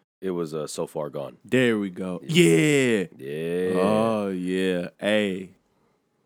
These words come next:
Speaker 2: That was the one where he took the <laughs> picture of himself sideways or something like that. So Far Gone?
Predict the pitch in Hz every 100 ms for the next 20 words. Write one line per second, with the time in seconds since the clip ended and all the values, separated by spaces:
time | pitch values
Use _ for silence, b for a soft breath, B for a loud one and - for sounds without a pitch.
0 | _ - 107 107 107 104 101 104 98 -
1 | 120 101 117 123 165 151 123 110 110 107
2 | - 110 110 107 110 113 120 120 120 123
3 | 117 123 135 127 135 131 143 135 - -
4 | 127 - 135 127 147 170 180